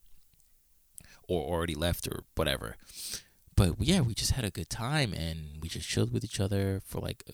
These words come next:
uh, like, a solid month. But at the same time, I kinda saw that she was not being responsive via text. Like, it, it was kind of, like, s-, s-,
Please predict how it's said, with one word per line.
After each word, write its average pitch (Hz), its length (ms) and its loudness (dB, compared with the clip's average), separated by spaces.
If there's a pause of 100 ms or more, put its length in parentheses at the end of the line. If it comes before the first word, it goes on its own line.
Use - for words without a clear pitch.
(220)
uh, - 160 -14
like, 85 220 -4
a - 20 -4
solid 127 420 -2
month. 131 320 0
But 76 220 0
at 98 140 0
the - 100 -2
same 120 240 2
time, 95 400 2 (840)
I 107 60 -2
kinda 113 300 -2
saw 95 200 2
that 85 220 -2 (220)
she - 360 2
was 82 280 -4 (600)
not 85 480 -4 (100)
being 85 280 0
responsive 85 680 2
via - 420 -6
text. - 500 0
Like, - 200 -6
it, 78 120 -2 (100)
it 92 80 2
was 98 240 6
kind 139 220 0
of, 107 80 -4
like, 82 160 -6 (340)
s-, - 100 2 (480)
s-, - 120 2